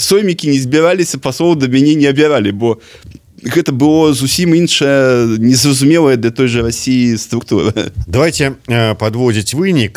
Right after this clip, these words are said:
Speaker 2: Э, вот, э, шмат мы не, не адзін раз чулі, і ў нас тут у студыі таксама, што вот калі,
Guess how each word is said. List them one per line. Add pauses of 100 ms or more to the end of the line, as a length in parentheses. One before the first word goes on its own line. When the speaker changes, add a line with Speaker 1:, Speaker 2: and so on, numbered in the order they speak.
Speaker 2:
Э,
вот,
э,
шмат
мы
не,
не
адзін
раз
чулі,
і
ў
нас
тут
у
студыі
таксама,
што (260)
вот
калі,